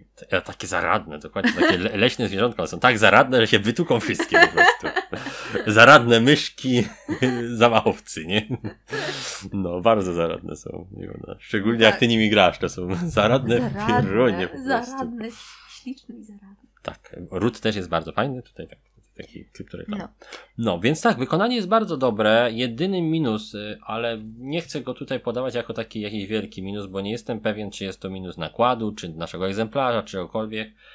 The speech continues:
Speaker 1: E, jak wypychałem żetony z tych wytłoczek, tak,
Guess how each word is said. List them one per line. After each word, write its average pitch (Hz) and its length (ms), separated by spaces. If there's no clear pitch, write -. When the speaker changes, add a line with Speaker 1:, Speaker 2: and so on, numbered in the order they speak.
Speaker 1:
E, 101 420
jak 113 260
wypychałem 151 560
żetony 151 480
z - 200
tych - 540
wytłoczek, 117 560
tak, - 340